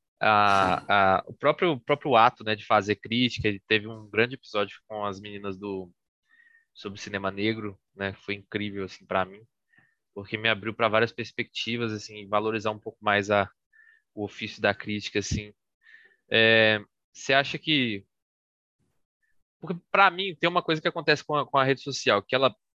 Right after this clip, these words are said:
aparentemente tira o foco de certas coisas que não tão sendo valorizadas pelo algoritmo, mas quando a gente vai a fundo, vai pesquisar, às vezes você abre, você descobre um crítico que tem cinquenta mil seguidores, que você nunca ouviu falar, e,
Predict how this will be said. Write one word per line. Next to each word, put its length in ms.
aparentemente 800
tira 200
o 40
foco 320
de 80
certas 300
coisas 260
que 60
não 100
tão 160
sendo 200
valorizadas 580
pelo 200
algoritmo, 540
mas 140
quando 160
a 60
gente 180
vai 320
a 100
fundo, 380
vai 140
pesquisar, 640
às 180
vezes 200
você 100
abre, 300
você 240
descobre 380
um 60
crítico 420
que 60
tem 120
cinquenta 560
mil 180
seguidores, 800
que 80
você 80
nunca 400
ouviu 180
falar, 400
e, 540